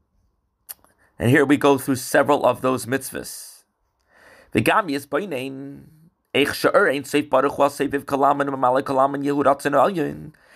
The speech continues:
He should also reflect how the light of the blessed Ein Sof, which encompasses all worlds and pervades all worlds, and which is identical with the higher world. Previous chapter have stated that God's will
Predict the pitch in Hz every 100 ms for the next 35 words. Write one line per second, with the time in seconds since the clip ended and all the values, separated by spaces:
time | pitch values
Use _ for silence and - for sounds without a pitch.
0 | _ 123 - - 196 190 139 139 - 143
1 | - - - _ _ - 101 92 95 160
2 | 185 - 120 139 127 143 143 147 139 147
3 | - 151 - - - _ _ _ - -
4 | - - 180 - 139 - 131 143 143 123
5 | 147 - - - _ - - 95 - 170
6 | 202 - 135 123 143 139 - - _ -
7 | 147 147 147 143 127 147 165 160 147 143
8 | 127 - 139 123 165 220 190 196 147 139
9 | 143 143 - _ _ _ _ _ _ _
10 | _ _ _ _ 233 262 135 123 143 147
11 | - 151 143 143 - _ _ _ _ 131
12 | 156 - 143 131 147 - 151 139 135 120
13 | 143 151 139 139